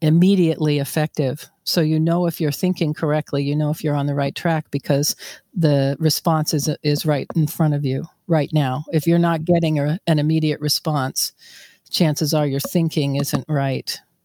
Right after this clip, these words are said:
Unless, of course, you're treating something like hepatitis, you're not necessarily gonna know immediately.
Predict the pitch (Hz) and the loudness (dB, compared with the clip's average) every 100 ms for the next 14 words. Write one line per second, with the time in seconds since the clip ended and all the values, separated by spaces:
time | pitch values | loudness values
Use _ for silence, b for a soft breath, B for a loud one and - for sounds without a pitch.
0 | - 208 202 - 151 170 147 156 - 156 | -2 2 0 -2 -4 -2 -2 -4 -4 -4
1 | 147 165 139 143 135 - 135 - - 147 | -4 -4 -4 -4 -4 -4 -4 -4 -4 -4
2 | 135 - 143 135 135 139 - 135 135 139 | -4 -6 -4 -4 -4 -4 -2 -2 -2 -2
3 | 139 139 135 135 143 139 - 139 131 | -2 -2 -2 -2 0 -2 0 0 -2